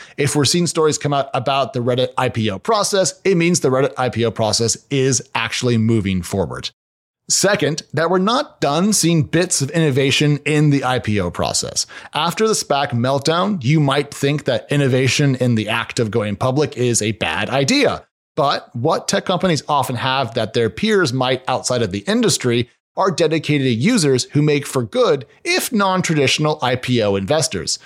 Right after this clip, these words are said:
So let's let Reddit run this experiment before we judge it. It may be that core users of a service are even better initial public shareholders than institutions.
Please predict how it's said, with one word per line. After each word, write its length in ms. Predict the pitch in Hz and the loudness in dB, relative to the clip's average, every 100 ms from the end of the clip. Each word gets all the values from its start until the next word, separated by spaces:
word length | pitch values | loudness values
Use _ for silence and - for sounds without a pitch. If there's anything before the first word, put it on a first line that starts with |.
| - | -10
So 240 | - 220 220 | 0 0 0
let's 360 | 123 160 311 - | -4 -4 -2 -4
let 240 | 139 190 | -2 -2
Reddit 380 | 117 127 160 160 120 | -2 -2 0 -2 -2
run 240 | 143 139 | 0 2
this 180 | 135 - | 2 0
experiment 640 | 113 - 180 156 131 123 | -2 0 2 2 0 -2
before 400 | 120 113 139 131 | -2 -2 2 2
we 140 | 127 127 | 2 0
judge 260 | 160 208 | 0 0
it. 180 | 104 - - _ _ _ | 0 -6 -16 _ _ _
It 120 | 190 | 0
may 220 | 196 240 240 | 2 2 4
be 300 | 254 180 90 | 2 2 2
that 240 | 135 123 | 0 0
core 260 | - 180 175 | 0 2 2
users 540 | 113 131 131 190 185 | 2 0 2 2 0
of 160 | 135 - | -2 0
a 20 | |
service 440 | - 120 147 170 | 2 2 2 0
are 120 | 131 | 0
even 320 | 131 175 190 160 | 0 2 2 2
better 400 | 123 127 147 156 | 0 0 2 2
initial 460 | 131 131 131 151 | 0 0 0 0
public 320 | - 127 123 | 0 0 0
shareholders 640 | - 123 123 151 180 208 - | 0 0 2 2 0 0 0
than 180 | 127 | 0
institutions. 720 | 131 - - 165 - 120 95 | 0 -2 -2 0 0 -4 -6